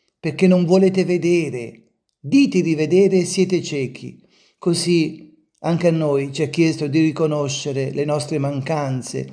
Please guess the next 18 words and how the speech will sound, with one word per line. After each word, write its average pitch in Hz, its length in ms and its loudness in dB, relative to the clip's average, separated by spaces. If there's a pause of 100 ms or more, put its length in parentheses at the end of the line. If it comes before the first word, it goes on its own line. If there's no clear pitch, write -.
(180)
di 156 100 2
riconoscere 170 1000 2 (260)
che 165 100 -4
abbiamo 170 300 4
bisogno 156 580 -2
della 139 280 -2
salvezza. 135 1000 -6 (400)
E - 100 -4
allora 170 460 4
Gesù 175 380 -2
può 180 140 -2
risplendere 147 840 0
nella 123 160 -4
tua 139 140 -2
vita, 131 280 -2
perché 143 320 -6
Lui 185 280 4
appunto 175 760 0